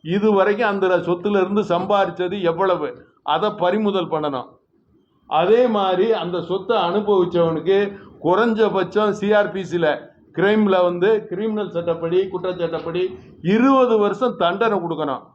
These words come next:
அப்பதான் இனிமே இறைவன் சொத்தை எவனும் தொடமாட்டான். அது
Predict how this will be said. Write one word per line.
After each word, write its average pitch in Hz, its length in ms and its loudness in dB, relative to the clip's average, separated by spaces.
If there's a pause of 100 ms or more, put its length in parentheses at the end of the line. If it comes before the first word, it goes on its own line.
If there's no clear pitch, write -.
(140)
அப்பதான் 190 540 -2
இனிமே 196 400 -2
இறைவன் 196 340 2
சொத்தை 185 300 0
எவனும் 185 520 -2 (340)
தொடமாட்டான். 196 680 2 (380)
அது 190 200 0